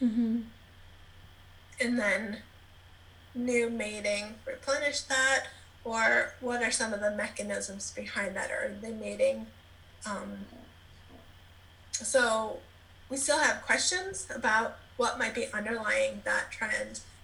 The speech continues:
Speaker 2: but it was very interesting to us. Um, most females had two mates in their sperm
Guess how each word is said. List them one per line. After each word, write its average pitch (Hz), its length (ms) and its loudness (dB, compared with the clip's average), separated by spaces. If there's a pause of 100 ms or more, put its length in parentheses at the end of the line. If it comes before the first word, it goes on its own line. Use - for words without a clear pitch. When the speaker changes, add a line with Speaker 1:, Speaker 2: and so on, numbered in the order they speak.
Speaker 2:
but 220 100 0
it - 140 2
was 208 140 -2
very 226 280 2
interesting 220 680 -4
to - 200 0
us. - 360 -4 (520)
Um, 214 380 -2 (760)
most 254 440 6
females 254 560 4
had 202 500 4
two 311 240 -2
mates 302 640 -6 (240)
in 262 220 2
their 247 540 2
sperm 247 440 2